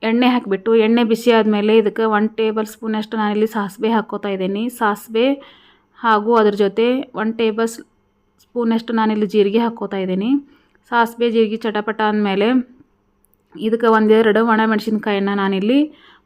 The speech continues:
ಮುರಿದ್ಬಿಟ್ಟು ಹಾಕ್ಕೋತಾ ಇದ್ದೀನಿ. ಹಾಗೆ ಇದ್ರ ಜೊತೆ ಒಂದಿಷ್ಟು ಕರ್ಬೇವಿನ ಸೊಪ್ಪನ್ನ ಒಗ್ಗರಣೆ ಹಾಕ್ತಾ ಇದ್ದೀನಿ. ಒಗ್ಗರಣೆ ಕರ್ಬೇವಿನ ಸೊಪ್ಪು ಹಾಕಿದ ಮೇಲೆ ಇದಕ್ಕೆ ಒಂದಿಷ್ಟು ನಾನು ಹಿಂಗ್ ಹಾಕ್ಕೋತಾ ಇದ್ದೀನಿ. ಈ ಬಿಸಿ ಎಣ್ಣೆ ಇದ್ದಾಗ ಇದಕ್ಕೆ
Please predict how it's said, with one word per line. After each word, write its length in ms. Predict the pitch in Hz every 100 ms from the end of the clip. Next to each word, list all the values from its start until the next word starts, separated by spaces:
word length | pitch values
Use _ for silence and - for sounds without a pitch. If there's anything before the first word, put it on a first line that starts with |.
| 226
ಮುರಿದ್ಬಿಟ್ಟು 460 | 233 220 220 226
ಹಾಕ್ಕೋತಾ 400 | 233 220 - 214
ಇದ್ದೀನಿ. 360 | 202 185 196 240
ಹಾಗೆ 480 | 262 226 214 220 226
ಇದ್ರ 120 | 214
ಜೊತೆ 320 | 214 202 220
ಒಂದಿಷ್ಟು 580 | 214 208 196 - 233 233
ಕರ್ಬೇವಿನ 400 | 226 202 214 214
ಸೊಪ್ಪನ್ನ 420 | 214 214 196 208 269 311 - _ _ -
ಒಗ್ಗರಣೆ 380 | 196 208 214 220
ಹಾಕ್ತಾ 320 | 220 208 208
ಇದ್ದೀನಿ. 500 | 196 190 202 233 - _ _ -
ಒಗ್ಗರಣೆ 360 | 202 220 220
ಕರ್ಬೇವಿನ 300 | 220 202 202
ಸೊಪ್ಪು 260 | 208 220 220
ಹಾಕಿದ 260 | 208 214
ಮೇಲೆ 240 | 208 202 214
ಇದಕ್ಕೆ 440 | 214 220 254 302 - _ _ _
ಒಂದಿಷ್ಟು 500 | 226 226 226 233 -
ನಾನು 640 | 220 214 214 262 302 - _ _
ಹಿಂಗ್ 280 | 220 240 240
ಹಾಕ್ಕೋತಾ 380 | 233 226 214
ಇದ್ದೀನಿ. 520 | 202 190 196 254 311 311 - _ _ _
ಈ 280 | 311 226 220
ಬಿಸಿ 340 | 208 214 226 233
ಎಣ್ಣೆ 400 | 226 214 220 214
ಇದ್ದಾಗ 320 | 185 214 220 269
ಇದಕ್ಕೆ 560 | - 208 208 226 233